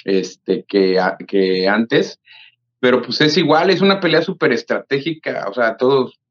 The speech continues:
independientemente que uno que entrenes, pues, tiene la ventaja en la lucha este Steve, ¿no? Entonces yo creo que los primeros dos rounds son a favor de, o sea, de Francis, y si Steve pasa de esos rounds, siento que, que va,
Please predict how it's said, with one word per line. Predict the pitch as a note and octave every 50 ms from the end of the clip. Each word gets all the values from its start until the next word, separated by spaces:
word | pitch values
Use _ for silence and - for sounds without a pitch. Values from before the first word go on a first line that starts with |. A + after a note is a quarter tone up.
| _
independientemente | A2 A2 A2 A2+ G#2 A2 A2 A2 B2 C3 C3+ C#3 C#3 C3+ C3 C3 C#3 C#3+
que | - A#2+
uno | A2 A2 A#2+ C3 C3 B2+ A#2+ A2+ G#2 G2 F#2+
que | - G2+
entrenes, | G2+ G2 F#2+ - A2 A2+ A#2 A#2+ B2+ A#2+ A2+ - _ _
pues, | - - - _ _ _ _ _ _ _ _ _ _ _
tiene | - B2 B2+ C3
la | B2+ B2
ventaja | G#2+ G#2 G#2+ G#2 G2 - A2+ A#2+ A#2+ -
en | B2+ A#2
la | A2
lucha | G#2 G#2 G#2+ G#2+ - A#2 G#2+
este | G#2 G2+ G2+ - _ G#2+ G2+ G2 F#2 F#2
Steve, | F2+ - _ - A2 G#2+ G#2 -
¿no? | G2+ B2+ C3 - - - - _ _
Entonces | _ _ A2 A2+ C3
yo | C3+ D#3 D3+
creo | D#3 E3 D#3
que | D#3 E3
los | D3+ B2+ B2
primeros | - B2+ B2 A#2+ C3+ D#3+ F3 E3+
dos | D#3 F3 E3+
rounds | D#3+ C#3 C#3 D3+ E3+ G3+ A#3 A3 - - - _ _ _ _ _ _ _ _
son | _ - B2+ C3 D3
a | D3 D3
favor | B2+ A2 G#2 A2 B2 C3 C3+
de, | C3 C3 A#2+ G#2+ G2+ G2 F#2 G2
o | F2 -
sea, | - A2+ A2
de | G#2 G2
Francis, | - - A2+ A2+ B2+ C#3 E3 E3+ E3 -
y | A#2+ A2 G#2+ G#2+ G#2 G2 G2 - _ _ _ _ _ _
si | _ - A#2+ A2+
Steve | - - - D#3+ D3+ D3+ - - - _ _ _ _ _
pasa | _ A#2+ B2+ B2 - D3
de | B2+ C3+
esos | C3+ - C3+ A#2+
rounds, | A#2 A#2 A#2+ C#3 C3+ B2+
siento | - B2+ A#2+ B2 B2 A#2+ A#2+
que, | - - G#2+ G2+ F#2+ F#2 F#2 E2 - -
que | - G2
va, | G2 G#2 G#2+ A2